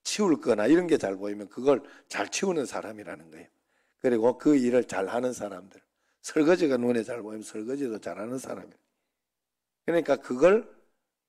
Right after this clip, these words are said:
미루지 말고 그냥 "네가 해라, 네가 잘하는 거니까." 그런 어떤 마음을 가지고 정말로 그렇게 보니까 확실히 좀 달라지더라고요. 그리고 또 집안에서도 이렇게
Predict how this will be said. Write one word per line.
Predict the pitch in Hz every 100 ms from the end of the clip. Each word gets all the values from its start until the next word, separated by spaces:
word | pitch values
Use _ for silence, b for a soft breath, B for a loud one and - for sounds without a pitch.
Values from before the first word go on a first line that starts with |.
| _
미루지 | 120 139 196 165
말고 | 123 104 107 98
그냥 | 131 127 117
"네가 | - 123 185 220
해라, | 165 135 110
네가 | 117 127
잘하는 | 113 104 107 117
거니까." | 117 98 - 87 87 92 _ _ _ _ _ _ _ _ _ _ _ _ B B B B B B - _ _
그런 | 190 214 165
어떤 | 135 139 123
마음을 | 95 113 127
가지고 | 98 95 107 98
정말로 | 95 113 131 127 -
그렇게 | - 165 127
보니까 | - 101 98 - 113 -
확실히 | - 143 143 120
좀 | 104 101
달라지더라고요. | 107 104 92 - - _ _
그리고 | - 120 104 143 - b b b _
또 | 160 120 135 -
집안에서도 | 127 139 147 120 107 117 117 - _ _ _ _ _ _ _ _ _ _ -
이렇게 | 107 - 104